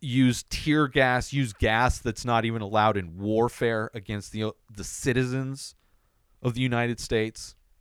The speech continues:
Seeing these people who are peacefully mourning the death of this person that meant so much of them,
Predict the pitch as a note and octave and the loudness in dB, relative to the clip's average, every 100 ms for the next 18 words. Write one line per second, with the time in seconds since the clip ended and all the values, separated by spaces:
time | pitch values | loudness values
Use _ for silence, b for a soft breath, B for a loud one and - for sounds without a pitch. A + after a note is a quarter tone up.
0 | _ _ _ _ _ _ _ _ _ _ | _ _ _ _ _ _ _ _ _ _
1 | B B B - - D#3+ E3+ E3+ D#3+ - | B B B -8 0 0 2 0 -2 0
2 | D3+ C3+ C3+ A#2+ G#2+ B2 A#2 A#2 - - | -2 0 2 2 2 2 2 2 -2 -12
3 | - - F3+ C#4 B3+ A#3 G#3+ G3 F3+ D#3+ | -6 -4 0 -2 -2 0 2 2 0 -2
4 | D3+ D#3+ E3 D#3 D3 C3 A#2 - A#2 A#2 | 0 0 0 -2 -4 -4 -6 0 0 0
5 | - - b b b A#2+ A2 A#2 A2+ - | -4 -20 b b b -4 0 0 0 -2
6 | A#2+ A#2 - A#2 G#2+ G#2+ G#2 - A2 G2+ | -2 -2 -4 -6 -6 -6 -6 -6 -8 -6
7 | G2 - G#2+ F#2 F2 E2+ | -8 -8 -8 -6 -8 -10